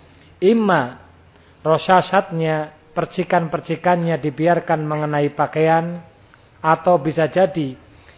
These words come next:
istinjanya tidak sempurna. Sehingga dari sinilah munculnya waswasah.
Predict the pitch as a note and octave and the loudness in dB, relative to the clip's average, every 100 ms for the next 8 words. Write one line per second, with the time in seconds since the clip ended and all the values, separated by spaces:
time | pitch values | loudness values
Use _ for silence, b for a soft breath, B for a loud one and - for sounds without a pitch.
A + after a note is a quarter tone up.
0 | b - E3 - D3+ C#3 F#3 F3 E3 E3 | b -6 -4 -2 0 2 2 2 -2 0
1 | D3+ D3 - C#3+ D#3+ D3+ C#3+ B2 - b | -2 -2 -4 -6 -4 -2 -4 -8 -14 b
2 | b b b b - E3 F#3+ F3+ E3 C#3 | b b b b 0 2 4 4 4 4
3 | E3 D3+ E3 E3 E3 D3+ - D#3 E3 D3+ | 0 0 -4 0 0 0 -4 -6 -4 -4
4 | E3+ D#3+ D#3 D3 C#3+ D3 - C#3 C#3 D3 | -4 -2 -2 -2 0 -2 -4 -8 -6 -4
5 | C#3 | -6